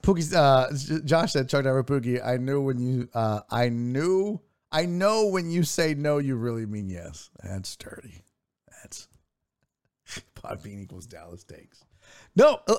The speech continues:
okay. I haven't said it's hard. It, yeah. I mean, look, the Podbean was, uh, it is, what is it? It's, Podbean is like, I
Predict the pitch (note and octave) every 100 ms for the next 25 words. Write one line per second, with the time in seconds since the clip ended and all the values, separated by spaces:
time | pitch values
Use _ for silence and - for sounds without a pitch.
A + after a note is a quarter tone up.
0 | - F#3+ A#2 - E3 A3+ A3+ - D3 A#2+
1 | - E2 - A3+ B3 - F3+ A#3 A3 -
2 | _ _ _ _ _ _ _ _ _ _
3 | - - _ - - D#3+ F#3+ F#3+ G3+ F#3+
4 | - _ _ _ _ _ _ _ _ _
5 | E3+ - E3 G#3 A3+ G3 G3 F#3+ F#3 C#3+
6 | C3+ B2+ B2 B2 A2+ A2 G#2+ - _ _
7 | _ _ _ - G#2+ A2 G2 F#2+ E2+ -
8 | D3 D#3 C3 A2+ C3+ D3+ F3 F#2+ E2+ C#3
9 | - - _ - G#3+ D4+ D#4 C4+ A3 D#3
10 | D3+ A2+ G2 - _ _ _ _